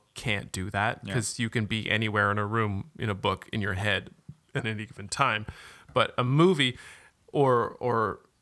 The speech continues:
Speaker 1: <clears throat> yeah, I mean, a movie can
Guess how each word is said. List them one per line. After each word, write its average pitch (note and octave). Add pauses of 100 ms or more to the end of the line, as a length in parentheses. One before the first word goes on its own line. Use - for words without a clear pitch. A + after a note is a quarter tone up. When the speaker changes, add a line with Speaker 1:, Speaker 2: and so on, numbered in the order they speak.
(120)
Speaker 1:
<clears throat> -
yeah, C#3 (120)
I D3
mean, D3 (640)
a -
movie D#3
can B2+